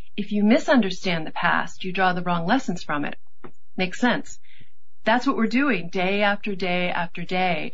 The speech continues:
and it's particularly important now that we're in this period where Russia is, is so much in our, in our news and faces and everywhere else in terms of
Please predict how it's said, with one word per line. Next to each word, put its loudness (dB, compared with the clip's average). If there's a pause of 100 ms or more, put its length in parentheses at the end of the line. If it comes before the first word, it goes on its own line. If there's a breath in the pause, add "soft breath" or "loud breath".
and -2
it's -6
particularly 2
important -2
now 4
that -2
we're 0 (360 loud breath)
in 4
this 0
period 4
where 0 (920 loud breath)
Russia 2 (540)
is, -2
is -2
so 0
much 0
in 4
our, -2 (180)
in 0
our -2 (800)
news 4
and 0
faces 2
and -2
everywhere 0
else 4
in -4
terms -4
of -4